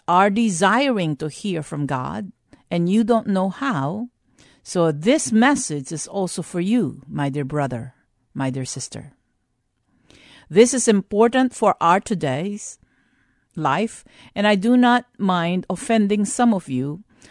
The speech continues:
by confronting your doctrines and theologies. It's part of my job.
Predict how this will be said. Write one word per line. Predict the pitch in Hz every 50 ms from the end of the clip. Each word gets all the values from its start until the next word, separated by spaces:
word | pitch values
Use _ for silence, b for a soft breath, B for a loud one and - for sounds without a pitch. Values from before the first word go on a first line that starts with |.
| b -
by | 160 180 185 208
confronting | 208 220 214 208 202 - - 226 226 247 254 247 - 233 214 208
your | 214 226 220
doctrines | 185 196 190 196 - - - 175 156 151 156 156 -
and | 190 185 196
theologies. | - 214 226 233 247 233 196 165 143 - 120 - - - - - - - _ _ _ _ _ _ _ _ _ _ _ _ _ _ _ - - -
It's | 151 -
part | - - 131 139 139
of | - -
my | 143 147 151
job. | 139 143 165 160 147 143 139 131 117 -